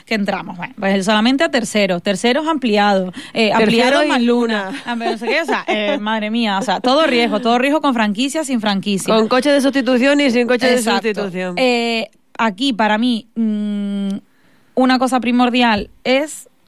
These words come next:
Speaker 1: que siempre pensemos en el peor de los casos,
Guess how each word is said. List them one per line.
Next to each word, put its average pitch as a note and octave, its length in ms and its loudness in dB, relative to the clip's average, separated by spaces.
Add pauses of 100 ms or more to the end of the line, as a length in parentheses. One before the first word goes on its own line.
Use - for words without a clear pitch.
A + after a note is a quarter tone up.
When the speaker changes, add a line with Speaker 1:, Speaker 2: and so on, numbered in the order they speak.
(220)
Speaker 1:
que A#3 140 0
siempre A#3+ 320 2
pensemos B3 400 0
en A#3 100 4
el G#3+ 80 0
peor G3 180 0
de A3 120 2
los F#3+ 160 -2
casos, - 420 -6